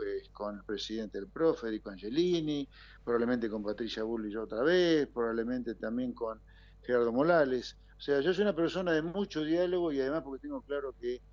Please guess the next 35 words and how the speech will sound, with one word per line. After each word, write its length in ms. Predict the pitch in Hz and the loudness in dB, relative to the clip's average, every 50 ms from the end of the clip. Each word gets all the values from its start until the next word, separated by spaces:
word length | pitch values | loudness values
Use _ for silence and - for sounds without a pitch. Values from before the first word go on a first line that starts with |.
| - - - - - - - - - - - - | -20 -20 -20 -20 -20 -20 -20 -20 -20 -20 -14 -8
para 260 | - 123 120 123 123 | -4 -2 -2 -2 -2
que 140 | - 127 147 | -2 -2 -2
este 460 | 156 147 - 156 147 139 131 127 123 120 | -2 -2 -2 -2 0 0 2 2 0 0
gran 340 | 117 131 156 165 175 170 | 0 2 2 4 2 2
transatlántico 840 | 135 151 139 131 117 123 127 123 139 151 151 143 131 127 127 113 127 | 0 0 -2 0 0 -2 -2 -2 0 0 -2 -2 -2 -6 -4 -4 -4
opositor 640 | 117 117 120 107 - 127 123 - - 139 127 120 - - | -4 -4 -4 -6 -6 -8 -8 -4 -2 -2 -2 -2 -4 -8
que 60 | 123 | -12
hemos, 440 | 123 120 120 117 113 107 - - - | -10 -8 -8 -8 -8 -10 -12 -14 -12
este, 1000 | - 107 104 - - - 110 107 107 104 110 110 - - - - - - - 110 | -10 -10 -12 -10 -8 -6 -4 -4 -2 -4 -4 -6 -8 -8 -12 -12 -14 -10 -8 -6
engordado 1120 | 123 127 120 131 131 135 131 139 143 165 185 185 185 180 165 139 127 135 131 123 123 117 - - - - - - - - - | -4 0 4 6 6 6 6 6 6 6 6 6 6 6 4 2 2 0 2 2 0 -2 -4 -10 -18 -20 -20 -20 -20 -20 -16
con, 600 | - - 123 120 117 117 113 107 98 - - - | -12 -8 -8 -6 -8 -8 -10 -12 -12 -12 -12 -6
con 260 | - 127 123 120 113 | -4 -2 -2 -2 -2
el 80 | 117 117 | -4 -2
liberalismo, 960 | 120 120 120 120 127 127 127 143 160 160 151 151 170 180 180 170 156 135 - - - - - - - - - - - | 0 0 2 4 2 2 2 2 0 0 -2 -4 -2 0 2 2 0 0 -2 -8 -16 -20 -20 -20 -20 -20 -20 -18 -12
eh, 460 | - 123 120 120 117 117 117 131 123 | -8 -6 -4 -4 -4 -4 -4 -4 -4
esté 260 | - - - 156 156 | -6 -2 0 2 2
bien, 360 | 151 156 175 185 185 180 156 143 | 2 4 4 2 2 2 2 2
bien 140 | 160 165 | 2 2
al 120 | 151 139 123 | 2 2 0
servicio 400 | - - 127 143 139 123 131 131 | 0 -2 -2 -2 -4 -4 -2 -2
de 80 | 123 | -2
la 120 | 113 113 110 | -2 -2 -4
gente 440 | - 147 151 151 156 143 131 143 143 | -4 -6 -6 -6 -6 -6 -6 -8 -8
y 140 | - - | -6 -6
nos 160 | 117 127 123 - | -8 -8 -6 -4
saquemos 480 | - 127 - - 170 165 160 143 - | -4 -4 -4 -4 -4 -4 -4 -4 -4
al 140 | 127 120 113 | -4 -6 -6
kirchnerismo 680 | - 135 123 - 131 131 135 143 139 120 117 117 113 110 | -6 -8 -8 -6 -8 -8 -6 -6 -8 -8 -8 -10 -8 -8
de 80 | 113 | -8
encima, 600 | 113 110 - - 143 139 139 143 143 139 135 127 123 | -10 -10 -8 -6 -4 -4 -4 -4 -4 -4 -6 -6 -8
que 120 | - 123 117 | -8 -10 -10
es 100 | 107 - | -10 -10
una 180 | 117 110 107 | -12 -10 -8
verdadera 440 | 104 107 110 113 127 131 123 117 113 | -6 -4 -2 0 0 2 2 2 2
lacra, 420 | 117 127 127 117 - - 110 104 | 2 2 2 0 0 -4 -8 -8